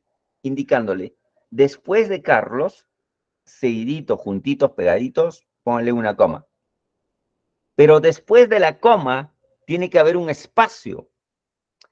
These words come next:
Entonces, acá yo he escrito un espacio, ¿no? Aquí hay un espacio. Y luego estoy cerrando la comilla.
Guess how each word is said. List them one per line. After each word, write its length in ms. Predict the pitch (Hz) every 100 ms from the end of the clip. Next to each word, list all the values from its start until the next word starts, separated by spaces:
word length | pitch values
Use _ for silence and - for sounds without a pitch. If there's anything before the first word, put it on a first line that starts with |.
| _
Entonces, 640 | - 95 101 101 120 151 151
acá 480 | 151 - 98 113 - _
yo 520 | 117 - 104 110 - _ _ _
he 240 | - 117 120
escrito 400 | - 123 110 123
un 100 | 107
espacio, 680 | - - 98 - - 101 _ _
¿no? 180 | 101 92
Aquí 180 | - -
hay 60 | 92
un 140 | 98
espacio. 640 | 95 _ 131 104 - - _ _ _ _ _ _ -
Y 140 | 101
luego 380 | 98 101 98 104
estoy 400 | 95 - 98 -
cerrando 720 | _ - 92 92 95 98 98 -
la 300 | 95 87 -
comilla. 600 | 90 80 76 - _